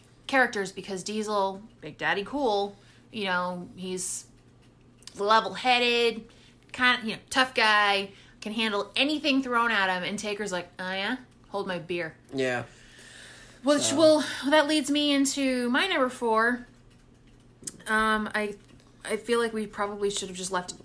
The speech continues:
Speaker 1: said Undertaker was low-hanging fruit as well, but whatever.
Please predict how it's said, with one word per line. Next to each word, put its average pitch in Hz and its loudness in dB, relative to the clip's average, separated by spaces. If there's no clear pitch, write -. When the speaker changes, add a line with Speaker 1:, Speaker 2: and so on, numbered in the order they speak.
Speaker 1:
said 196 0
Undertaker 190 -4
was 175 -6
low-hanging 175 -6
fruit 170 -12
as 165 -12
well, 214 4
but 165 -2
whatever. 185 2